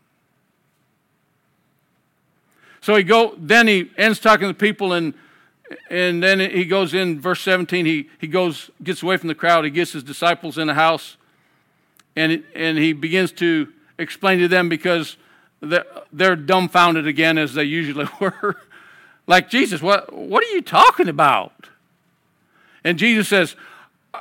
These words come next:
in verse eighteen, "Are you thus without understanding also? Are you so dumb? You don't get this either?"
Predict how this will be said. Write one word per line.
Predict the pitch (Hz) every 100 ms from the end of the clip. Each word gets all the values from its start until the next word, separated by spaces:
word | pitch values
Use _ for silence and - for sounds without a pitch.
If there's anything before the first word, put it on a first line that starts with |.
| - -
in | 190
verse | 185 190 208
eighteen, | 202 208 180 - -
"Are | 185 196
you | 208 302
thus | 233 214 247 -
without | 196 226 233
understanding | 226 233 - 214 220 220
also? | 226 - 214 - -
Are | 190
you | 190 370
so | - 349
dumb? | 165 127 220 466 466 349 _ _ _ _ _ _ _ _ _ _ _ _ _
You | 196 277
don't | 285 233
get | 269
this | 254 208
either?" | 254 330 392